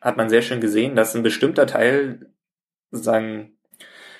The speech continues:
der Politik und des Verfassungsschutzes und ich würd mal so sagen, der staatstragende Teil der Politik,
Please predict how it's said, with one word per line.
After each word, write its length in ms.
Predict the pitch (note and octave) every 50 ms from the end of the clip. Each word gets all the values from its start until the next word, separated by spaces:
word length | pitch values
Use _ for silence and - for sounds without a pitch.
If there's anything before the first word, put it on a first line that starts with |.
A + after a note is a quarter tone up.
| - _ _ -
der 80 | G2+
Politik 460 | - - A#2 A2+ A2+ D#3+ E3+ E3 -
und 120 | A2+ A2 G#2
des 100 | G#2+ G#2+
Verfassungsschutzes 840 | - A#2+ - B2+ C3+ C3+ D3 C3+ - C#3+ C3+ C#3 C#3 B2+ A#2+ A#2 -
und 520 | - G#2+ G#2 G#2 G#2+ G2+ G2+ - - _ _
ich 120 | - -
würd 100 | - -
mal 100 | A2 G#2+
so 80 | G#2 A2
sagen, 340 | G#2 A2 G#2+ G#2+ A2 A2+ G#2
der 680 | A2 G#2+ G#2+ G#2+ G#2+ G#2+ G#2+ G#2+ G#2 G2 G#2 A2+ A2 -
staatstragende 800 | - - - G#2+ G#2+ - - - - A2 G#2 G#2 A2 G#2 G#2+
Teil 200 | G#2 - A2 G#2
der 140 | G#2 G#2 G#2
Politik, 640 | G#2 - - G#2+ G#2 G#2 B2 B2 A#2 - - -